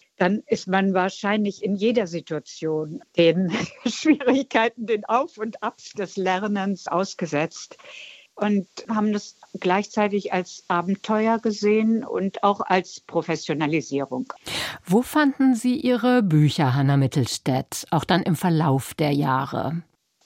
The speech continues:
Speaker 1: Eigentlich in der Diskussion mit denen, die um unseren Verlag herum waren.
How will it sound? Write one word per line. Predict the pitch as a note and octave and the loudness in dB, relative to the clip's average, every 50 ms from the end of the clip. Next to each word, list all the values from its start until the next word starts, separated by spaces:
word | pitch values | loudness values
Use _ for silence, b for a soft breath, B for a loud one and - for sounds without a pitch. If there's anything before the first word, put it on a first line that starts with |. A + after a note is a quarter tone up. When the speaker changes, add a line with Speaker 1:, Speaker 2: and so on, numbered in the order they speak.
| _ A#3+ | _ -4
Speaker 1:
Eigentlich | A3+ B3+ B3+ B3 B3 A3+ - A3+ A3 A3+ G#3+ - - - - _ | -2 0 0 0 -2 -2 -2 -2 -2 -2 -4 -8 -18 -20 -12 _
in | - G3+ A3 A3 A3 A3+ | 0 0 2 2 2 2
der | A3+ A3 | 0 -2
Diskussion | G3 - A3+ G#3+ - - - A3+ G#3 - - - - B3 A#3+ A3+ F#3+ E3+ E3+ E3+ | -2 -4 -8 -8 -8 -4 -4 -4 -4 -4 -8 0 2 4 4 4 4 2 0 0
mit | F3 F3 E3+ - _ - | 0 0 -2 -4 _ 2
denen, | F#3+ F#3 F#3 F#3 F#3+ F#3+ F#3+ F#3+ G3 F3+ | 2 2 4 4 2 2 2 0 0 0
die | - F3+ F3+ F#3 | 0 0 0 2
um | - F#3+ F3+ F#3+ - | 0 0 -2 -2 -2
unseren | - F#3+ F#3+ F3 E3 F3+ E3 E3 F3+ F3 | 0 0 0 0 0 0 0 0 -2 -4
Verlag | - - - F#3 E3+ F3 F3+ F3+ F3+ - - | -8 -6 -4 -2 0 2 2 0 0 0 -2
herum | F3+ E3 G3+ G#3 G#3 G3+ F#3+ D#3 | -2 0 2 2 2 2 2 0
waren. | C#3 C3+ C#3+ C#3 D3 - | -2 -2 -2 -2 -4 -6